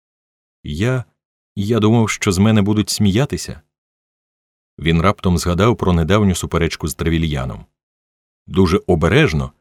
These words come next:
наче така думка тільки но зародилася в глибині його свідомості, Джордж завів розмову про можливість студіювати якийсь предмет,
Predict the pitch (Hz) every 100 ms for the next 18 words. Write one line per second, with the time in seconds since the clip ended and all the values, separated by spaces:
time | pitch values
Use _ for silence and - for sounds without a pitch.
0 | _ - 120 - 117 - 160 123 151 117
1 | 107 - - 180 131 127 104 101 95 98
2 | 139 87 - 76 85 95 95 127 104 76
3 | 85 - 87 180 110 - - - _ _
4 | _ 82 104 160 - - 101 123 113 101
5 | 92 160 180 147 - 107 92 131 165 151
6 | - - - 120 120 110 107 165 101 87
7 | - 101 - 80 82 175 -